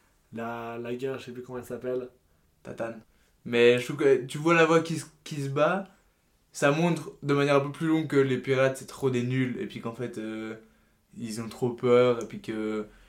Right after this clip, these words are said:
Speaker 1: Et moi, pour juste parler de ces pirates, j'ai trouvé bien amené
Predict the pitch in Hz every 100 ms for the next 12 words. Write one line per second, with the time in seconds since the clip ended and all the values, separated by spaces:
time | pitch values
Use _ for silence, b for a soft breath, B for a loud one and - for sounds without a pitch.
0 | b b b _ 139 139 165 165 127 120
1 | 113 139 - 120 123 120 120 - 123 117
2 | 120 110 - 120 123 131 127 _ 110 113
3 | 139 156 147 139 135 131 156